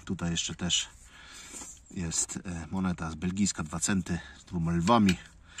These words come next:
No i tutaj zaczniemy drugi ten fan dnia, to jest ta, to jest ten guzik z tą trójką. Nie wiem, co to, czy to jest cesarstwo, czy to jest pruski, muszę to sobie w domu na spokojnie sprawdzić, na pewno już widzieliście, co to za jeden, ale ja obstawiam te prusy, bo tutaj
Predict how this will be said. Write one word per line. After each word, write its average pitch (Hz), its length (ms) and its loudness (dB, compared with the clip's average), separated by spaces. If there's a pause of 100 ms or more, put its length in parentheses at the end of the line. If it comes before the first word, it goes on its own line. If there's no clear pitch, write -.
(280)
No 240 120 10
i 220 80 8
tutaj 196 360 8 (160)
zaczniemy 113 460 6
drugi 107 300 4
ten 95 160 2
fan 104 240 6
dnia, 110 320 4 (140)
to 95 80 -6
jest 87 160 -2
ta, 87 200 0 (560)
to 95 80 -8
jest 85 140 -4
ten 98 120 -2
guzik 117 280 6
z - 40 4
tą 98 120 0
trójką. 90 440 0 (180)
Nie 87 120 -6
wiem, 80 120 -6
co 82 100 -10
to, - 80 -14
czy - 140 -4
to 92 80 -4
jest 87 140 -2
cesarstwo, 117 460 0
czy - 80 -10
to 90 100 -4
jest 85 100 -4
pruski, 120 360 -4
muszę 82 180 -6
to 85 80 -8
sobie 80 220 -6
w 80 40 -10
domu 87 200 -4
na 85 80 -4
spokojnie 87 380 -6
sprawdzić, 95 420 0
na 85 60 -4
pewno 82 220 -8
już 80 100 -8
widzieliście, 87 420 -4
co 87 100 -10
to 87 120 -6
za 85 140 -2
jeden, 92 240 -2
ale 113 220 2
ja 101 120 4
obstawiam 87 420 -2
te 85 80 -8
prusy, 92 360 -4 (600)
bo 92 100 0
tutaj 82 300 -6